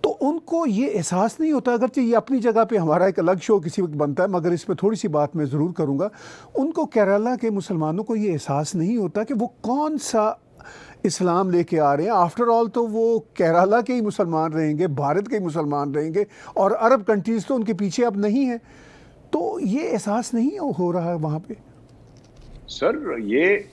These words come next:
Speaker 2: ये एक बहुत बड़ा, आपने बोला, identity crisis है सर कि, अ, you know, uh, it's like saying कि जब मैं बड़ा होऊंगा तो मैं अरब बनूंगा, सर।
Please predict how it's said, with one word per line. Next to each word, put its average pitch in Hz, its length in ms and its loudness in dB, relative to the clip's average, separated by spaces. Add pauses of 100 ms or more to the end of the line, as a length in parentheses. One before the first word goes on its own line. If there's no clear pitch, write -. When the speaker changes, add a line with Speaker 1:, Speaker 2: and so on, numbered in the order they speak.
(140)
Speaker 2:
ये 139 160 0
एक 160 140 -2
बहुत 104 220 2
बड़ा, 123 180 4
आपने 123 300 2
बोला, 117 240 2 (100)
identity 104 540 -4
crisis 98 500 -6
है 117 80 -2
सर 160 180 -4
कि, 156 280 4
अ, 107 480 4 (960)
you 139 140 2
know, 220 140 6
uh, 143 420 4 (560)
it's 160 140 -6
like 208 200 4
saying 190 160 0
कि 196 100 2
जब 143 200 0
मैं 165 180 0
बड़ा 131 160 4
होऊंगा 170 320 2
तो 185 100 -6
मैं 190 100 -2
अरब 143 200 2
बनूंगा, 101 380 -10
सर। - 140 -18